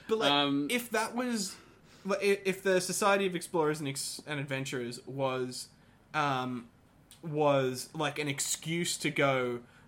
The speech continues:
Speaker 1: "Oh, this is why The Rock might show up in our live-action Atlantis movie that comes after this." <laughs>
Speaker 2: Yeah.
Speaker 1: Like,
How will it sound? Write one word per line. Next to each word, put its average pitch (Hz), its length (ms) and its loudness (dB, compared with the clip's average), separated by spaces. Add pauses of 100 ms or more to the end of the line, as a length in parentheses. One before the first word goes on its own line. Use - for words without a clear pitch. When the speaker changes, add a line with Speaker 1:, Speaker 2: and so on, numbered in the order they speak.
(120)
Speaker 1:
"Oh, 147 320 6 (400)
this 151 380 -2
is 156 120 -2
why 147 300 4
The 139 160 0
Rock 131 500 -4 (140)
might 135 400 -4
show 135 340 0
up 131 300 -4 (140)
in 127 540 -6 (340)
our 131 200 -2
live-action 131 600 -2
Atlantis 123 560 -6
movie 151 240 -2
that 147 140 -6
comes 160 260 -4
after 165 260 -4
this." 185 360 -8
<laughs> - 60 -20 (1080)
Speaker 2:
Yeah. 131 240 4
Speaker 1:
Like, 156 240 2